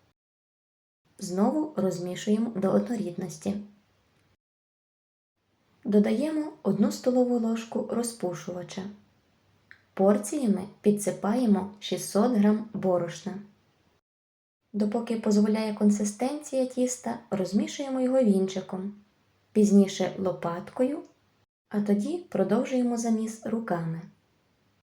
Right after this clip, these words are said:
У результаті у нас виходить м'яке еластичне тісто.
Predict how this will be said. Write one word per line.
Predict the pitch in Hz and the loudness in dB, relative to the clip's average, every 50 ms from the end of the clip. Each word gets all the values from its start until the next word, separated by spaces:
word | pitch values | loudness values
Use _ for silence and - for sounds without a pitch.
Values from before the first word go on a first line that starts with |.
| _ _ _ _ _ _ _ _ _ - | _ _ _ _ _ _ _ _ _ -2
У | 214 208 | 2 4
результаті | 208 214 202 202 202 202 202 277 285 302 294 - - 254 - - | 6 6 8 6 6 4 2 0 -4 -4 -4 -6 -8 -8 -8 -6
у | 202 | -4
нас | 180 208 302 - - - | -2 -2 -2 -4 -4 -4
виходить | 262 247 - - 247 233 233 214 208 - 196 | -6 -4 -2 0 0 0 0 -2 -4 -4 -6
м'яке | 175 170 175 165 - - 233 269 311 - - - | -4 -4 -4 -6 -2 0 0 0 0 -2 -8 -6
еластичне | 190 175 175 175 - - - 226 226 220 - - 214 208 | -6 -6 -6 -6 -8 -4 -2 -2 -2 -2 -2 -2 0 -2
тісто. | 208 - - 175 170 - - - - 180 | -2 -4 -6 -6 -6 -6 -6 -8 -10 -10